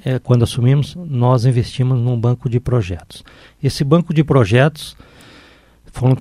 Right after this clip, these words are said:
mais de trezentos milhões de reais em projetos. Aí nós fomos implementando. Estamos implementando. E ele se potencializa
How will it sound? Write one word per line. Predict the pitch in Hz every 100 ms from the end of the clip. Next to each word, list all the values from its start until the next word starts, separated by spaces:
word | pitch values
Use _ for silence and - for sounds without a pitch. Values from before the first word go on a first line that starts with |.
| 196
mais | 127 143
de | 135
trezentos | - 131 131 143
milhões | 147 156 131 135 113
de |
reais | 92 120 127
em | 131
projetos. | 123 135 101 95 78 - - -
Aí | 139 156 180
nós | 190 -
fomos | 165 170 170 - - _ _ _ -
implementando. | 143 143 143 185 170 156 107 80 - _ _ _ _ _ _ -
Estamos | - - 123 127
implementando. | 139 139 143 160 156 131 95 - - - - -
E | 131 131
ele | 147 180 160 -
se | - -
potencializa | 147 180 175 160 - 135 139 160 139 -